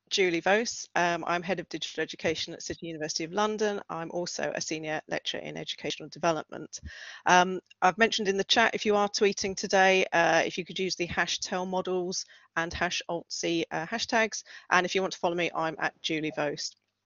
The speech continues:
Um, so I'm a former student of the Lancaster University P H D programme in e-research and technology enhanced learning. Um, and today I'm gonna talk to you about my research into organisational support structures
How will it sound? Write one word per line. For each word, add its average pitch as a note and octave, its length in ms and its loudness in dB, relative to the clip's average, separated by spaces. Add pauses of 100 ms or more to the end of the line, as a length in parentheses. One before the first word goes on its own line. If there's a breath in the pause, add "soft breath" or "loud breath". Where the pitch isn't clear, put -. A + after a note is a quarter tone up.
(180)
Um, F#3 220 0
so - 240 4
I'm C4 240 2
a G3+ 240 2
former A#3 340 0
student F#3 420 0
of D#3+ 180 -6
the E3 140 0
Lancaster E3+ 420 -4
University F3+ 500 -2
P - 120 0
H - 200 2
D F3+ 140 0
programme E3+ 600 -2 (120)
in E3+ 240 -2 (420 loud breath)
e-research G#3 680 4
and F3+ 100 -6
technology F3+ 560 -4
enhanced F3 500 -2
learning. E3 420 -4 (380 loud breath)
Um, F#3 400 10
and G3 300 4 (160)
today B3 180 8
I'm B3+ 80 2
gonna B3 160 0
talk - 160 -2
to - 100 -4
you F3 40 2
about F3+ 160 6
my F#3 100 2
research F#3 480 2
into F3 260 -4
organisational E3+ 720 -2
support - 380 -2
structures - 560 0